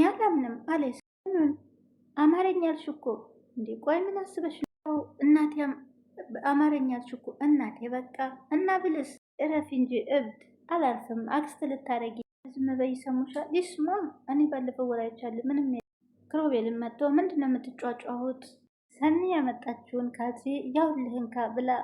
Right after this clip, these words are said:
ወረወረችበትና ወጣ። በሳቅ እየተንከተከቱ ካልሲን ትመልሶልኛል። ታማኝ እኮ ያሰማህ ግን ገና ከመምጣቱ አናድር። ኑሮ ከቤት ቁጭ ብላ መድኃኒቷን ልትወስድ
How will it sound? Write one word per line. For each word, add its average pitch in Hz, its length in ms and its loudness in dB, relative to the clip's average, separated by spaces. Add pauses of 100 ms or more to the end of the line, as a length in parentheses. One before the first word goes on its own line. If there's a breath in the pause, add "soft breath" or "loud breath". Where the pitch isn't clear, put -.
ወረወረችበትና 233 1160 -4 (320)
ወጣ። 233 180 -4 (220)
በሳቅ 302 360 -4 (280)
እየተንከተከቱ 240 1120 -4 (140)
ካልሲን 285 400 -4
ትመልሶልኛል። 247 800 -4 (140)
ታማኝ 381 420 -2
እኮ - 180 -6 (240)
ያሰማህ 269 520 -2
ግን 233 240 -4
ገና 294 260 4
ከመምጣቱ 254 500 -2
አናድር። 226 440 -6 (260)
ኑሮ 311 180 2 (120)
ከቤት 233 340 -2
ቁጭ 233 240 -8
ብላ 226 160 -6 (260)
መድኃኒቷን 254 560 2
ልትወስድ 214 420 -8